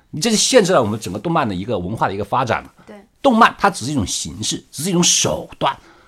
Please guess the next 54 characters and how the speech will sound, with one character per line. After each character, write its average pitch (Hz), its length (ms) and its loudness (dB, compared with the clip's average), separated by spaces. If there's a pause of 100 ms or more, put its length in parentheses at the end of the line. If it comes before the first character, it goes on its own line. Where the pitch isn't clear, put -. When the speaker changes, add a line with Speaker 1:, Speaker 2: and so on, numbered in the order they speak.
(480)
Speaker 1:
N 247 300 10
多 233 160 8
的 170 80 8
题 - 200 -4
材 82 200 -4
都 139 120 -2
可 143 60 2
以 113 40 2
装 120 180 -2
到 117 60 0
这 117 80 -4
个 85 80 -4
框 101 300 -4
里 98 80 -2
面。 73 100 -10 (720)
那 - 80 -2
么 220 80 4
现 196 140 2
在 208 120 2 (280)
如 170 100 -2
果 196 100 4 (140)
再 269 160 8
不 147 100 2
推 160 140 -2
行， 104 160 -4 (480)
我 - 80 -18
们 90 100 -10
说 123 80 -2
这 131 140 -4
个 113 80 -4
那 110 140 -4
个 80 680 -4
电 165 120 2
影 107 40 -2
分 117 120 -2
级 101 80 -4
制 95 100 -8
度 104 100 -6
的 87 80 -6
话， 82 300 -10
尤 131 300 4
其 165 120 -4
是 147 80 -4
我 127 60 0
们 98 100 -4
看 117 140 -6
到 85 100 -6 (320)
动 226 160 4
漫 214 140 4
的 101 80 -6
这 107 80 -10
个 - 80 -10
分 107 140 -8
级， 90 180 -10